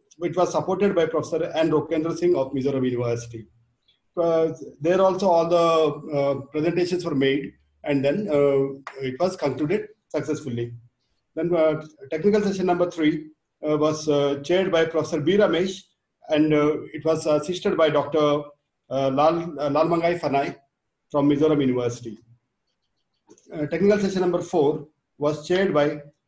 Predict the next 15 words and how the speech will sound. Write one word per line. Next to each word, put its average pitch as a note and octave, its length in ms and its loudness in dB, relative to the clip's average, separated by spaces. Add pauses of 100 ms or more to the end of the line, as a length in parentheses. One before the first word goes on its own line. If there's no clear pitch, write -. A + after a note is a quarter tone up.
Professor F3+ 580 -2 (280)
Shivarama F#3+ 480 2
Prasad, C#3+ 400 -2 (540)
and C#3 380 -2 (240)
Sri F#3+ 160 0 (160)
D G3+ 140 4
Ramakrishna. D3+ 600 -2 (920)
They E3+ 100 0
were F#3+ 180 2
the F3+ 40 2
core, F#3+ 280 2 (100)
uh, D#3+ 280 6
resource F#3+ 240 0
persons F3 380 0
for E3 120 0